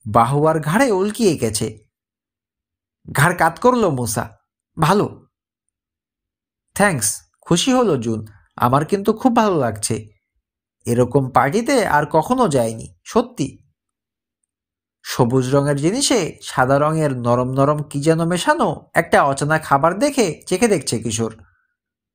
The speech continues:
আর মূসা পিৎজা চিবোতে চিবোতে তাকিয়ে দেখছে ঘরের চারপাশটা। এত বেশি ছায়া, কোনো কিছু স্পষ্ট করে বোঝা মুশকিল। এক কোণে দানবীয় একটা মানুষের খুলের নিচে দাঁড়িয়ে কথা বলতে দেখল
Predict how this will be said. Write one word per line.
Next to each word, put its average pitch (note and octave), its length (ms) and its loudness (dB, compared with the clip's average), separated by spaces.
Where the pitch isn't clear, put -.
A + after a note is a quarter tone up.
আর C#3+ 220 4
মূসা B2+ 420 0
পিৎজা B2+ 320 -2
চিবোতে C3 380 -2
চিবোতে A3+ 560 -2
তাকিয়ে C#3+ 380 0
দেখছে B3+ 400 -2
ঘরের F3 340 0
চারপাশটা। A2 680 -2
এত A#2 220 0
বেশি A#2+ 300 0
ছায়া, - 680 0
কোনো D3 220 0
কিছু C4 460 -2
স্পষ্ট E3 400 0
করে A3+ 200 2
বোঝা E3 280 0
মুশকিল। A2+ 480 -4
এক C3+ 240 2
কোণে F3 440 0
দানবীয় B2 540 2
একটা B2+ 280 0
মানুষের B2+ 500 -2
খুলের B2 360 -2
নিচে A#2+ 320 -4
দাঁড়িয়ে C3 440 0
কথা A#2 280 0
বলতে C3+ 280 -2
দেখল A#3+ 580 0